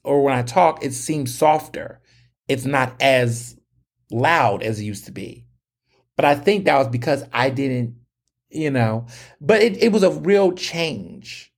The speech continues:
And so maybe people who interact with me in person, 'cause I don't know what the volume is set on the podcast, so you may not notice it here at all. But if you talk to me in person, if you notice I sound quieter, it's probably because I can now hear myself, and now I don't have to sound,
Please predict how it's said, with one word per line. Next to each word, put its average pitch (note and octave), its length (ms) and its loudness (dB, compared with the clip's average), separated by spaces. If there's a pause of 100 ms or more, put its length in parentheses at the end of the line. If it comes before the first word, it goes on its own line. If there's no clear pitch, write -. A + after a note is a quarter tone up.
(420)
And C3+ 160 -6
so D#3+ 180 4
maybe F3 400 0
people E3 360 -6
who D3+ 140 -6
interact D3+ 540 0
with B2 140 -10
me A#2+ 420 -2
in B2 120 -8
person, B2 720 -4 (240)
'cause D#3+ 120 -2
I G3+ 60 6
don't A#3 120 2
know G#3+ 80 4
what F3+ 120 -2
the E3 60 0
volume C#3 400 4
is B2 100 -6
set B2+ 140 0
on A#2 100 -4
the A#2+ 80 -2
podcast, A#2 480 -2
so A#2+ 140 -2
you A#2+ 180 -2
may C3 220 -2
not G#2+ 180 -6
notice A2 360 -6
it G#2 80 -10
here G#2 220 -8
at F#2 100 -8
all. F2+ 200 -10
But B2+ 260 -4 (240)
if D3 140 -4
you E3+ 80 -2
talk A#3 280 2
to A#3 100 -4
me G3+ 100 0
in D#3+ 80 -2
person, C#3 840 -4
if D3 160 -4
you D#3 80 -8
notice F#3 340 0
I C#3 140 -2
sound C#3 360 0
quieter, E3+ 560 2 (400)
it's D3 160 -2
probably G3 340 2
because E3 340 0
I C#3 100 -4
can D3+ 140 -4
now D3 180 4
hear D#3 120 -2
myself, F3+ 480 0
and C3+ 140 -4
now C#3 140 0
I - 20 0
don't C#3 80 -4
have C3+ 100 -6
to - 80 -18
sound, C3 240 0